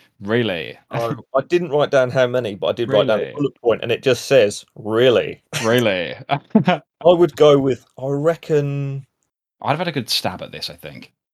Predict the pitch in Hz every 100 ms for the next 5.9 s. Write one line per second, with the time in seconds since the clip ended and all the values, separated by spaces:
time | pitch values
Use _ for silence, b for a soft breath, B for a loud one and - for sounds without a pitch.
0 | _ _ 156 151 - 143 139 - - 170
1 | 180 160 143 - 131 123 - - 143 131
2 | 123 110 98 - 117 98 - 104 98 92
3 | 127 120 120 110 107 - 113 110 98 -
4 | 120 107 101 98 92 90 104 120 123 113
5 | 160 151 147 135 123 120 104 92 104